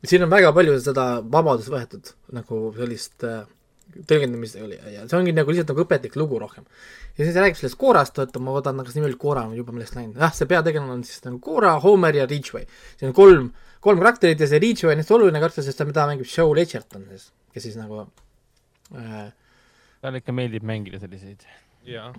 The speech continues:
Speaker 3: no tal sobivad need siuksed rollid väga hästi. Egert on viimati, me nägime teda kus kohas?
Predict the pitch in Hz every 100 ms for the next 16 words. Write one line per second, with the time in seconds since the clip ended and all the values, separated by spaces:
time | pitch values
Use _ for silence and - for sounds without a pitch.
0 | _ 131 147 151 175 117 110 101 123 -
1 | 117 117 110 123 131 - 98 104 120 117
2 | 113 113 117 113 110 _ _ _ _ _
3 | _ _ 147 151 127 - 131 135 139 131
4 | 127 127 135 - 92 92